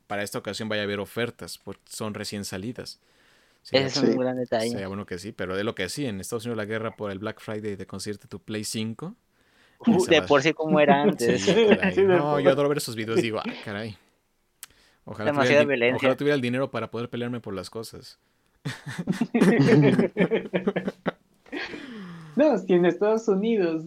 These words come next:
Speaker 4: gente paga para que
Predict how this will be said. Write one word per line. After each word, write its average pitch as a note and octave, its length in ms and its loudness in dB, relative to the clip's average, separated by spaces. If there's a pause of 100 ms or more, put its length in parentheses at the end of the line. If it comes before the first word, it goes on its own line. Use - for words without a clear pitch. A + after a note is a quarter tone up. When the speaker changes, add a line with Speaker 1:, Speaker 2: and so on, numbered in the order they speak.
Speaker 4:
gente G#3 720 0 (120)
paga G3 680 -4 (600)
para E3 400 2 (160)
que E3 580 4